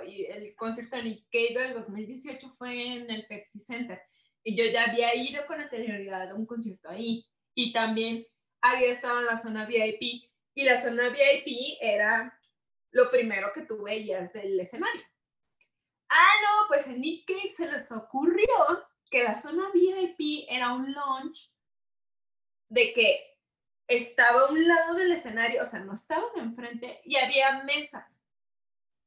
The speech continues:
así como para que, no sé, los dones, este, tomaran, y así yo, "¿Qué hago aquí?". O sea, yo pensaba en mi mente que iba a llegar, este, a la hora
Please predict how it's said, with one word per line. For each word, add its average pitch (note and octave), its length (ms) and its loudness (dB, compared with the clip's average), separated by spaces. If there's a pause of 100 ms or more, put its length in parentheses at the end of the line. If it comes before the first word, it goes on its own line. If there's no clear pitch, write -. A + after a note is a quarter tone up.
(340)
así A#3 200 -8
como C4 260 -6
para G#3 280 0
que, F#3 440 -8
no G#3+ 100 -8
sé, G#3+ 240 -4
los G3 180 0
dones, A3+ 580 -2
este, F#3 840 -8 (100)
tomaran, A#3 520 6
y B3 40 4
así B3 200 -2
yo, A#3+ 180 6 (680)
"¿Qué F4 220 10
hago F4+ 360 6
aquí?". F4+ 360 6
O E4+ 100 6
sea, A#3 540 0
yo C4 400 4
pensaba F#4+ 500 4
en F#4+ 60 -2
mi F4+ 100 2
mente B3+ 260 -6
que D4+ 80 -10
iba D#4 120 -2
a E4 40 2
llegar, C#4 640 2 (960)
este, G3+ 300 -12
a F#3 40 -6
la A3 120 -4
hora G#3+ 120 0